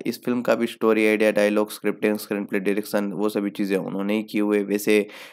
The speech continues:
ओरिजिनल स्टोरी तो अंजलि मेनन की ही थी, लेकिन उसके ऊपर जो हिंदी नरेशन है वो उन्होंने क्रिएट किया था, हिंदी स्क्रीनप्ले उनके द्वारा लिखा गया था। जहाँ पे इस फिल्म को प्रोड्यूस करते हुए नजर आए आयुष महेश्वरी, कृष्णा कुमार, दिव्या खोसला कुमार, भूषण कुमार, जिसको,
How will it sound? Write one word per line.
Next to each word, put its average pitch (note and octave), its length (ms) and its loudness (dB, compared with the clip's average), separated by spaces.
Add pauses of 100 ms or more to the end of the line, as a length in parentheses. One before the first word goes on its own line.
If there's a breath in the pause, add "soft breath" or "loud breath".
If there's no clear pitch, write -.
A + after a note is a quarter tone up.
(100)
ओरिजिनल A2+ 440 4
स्टोरी A2 340 2
तो A2 120 4
अंजलि G#2 300 2
मेनन G2+ 340 0
की A2+ 160 -4
ही A2+ 140 0
थी, A2+ 220 2
लेकिन G#2 380 0
उसके G#2+ 260 -2
ऊपर G#2 240 2
जो G#2 120 0
हिंदी G#2+ 920 0 (360 loud breath)
नरेशन A2 480 4
है G#2+ 60 4
वो G#2 220 2
उन्होंने G#2 380 0
क्रिएट G#2 340 0
किया G#2 140 2
था, G#2+ 120 -6
हिंदी G#2 240 -4
स्क्रीनप्ले G#2 420 -2
उनके G2+ 240 -2
द्वारा G2+ 260 4
लिखा G2+ 360 -2
गया F#2 200 -4
था। G2 120 -8
जहाँ G#2 300 0
पे A2 180 0
इस A#2 160 -4
फिल्म A#2 200 -2
को A2+ 140 0
प्रोड्यूस A2 380 -2
करते A2+ 260 0
हुए A2 100 2
नजर A2 300 2
आए A2 240 6
आयुष G2+ 420 2
महेश्वरी, G#2+ 500 0
कृष्णा G#2+ 360 -2
कुमार, G#2 300 0
दिव्या G2+ 280 0
खोसला G2 340 -6
कुमार, G2+ 360 0
भूषण G#2+ 340 -2
कुमार, G#2+ 420 0
जिसको, A2+ 520 2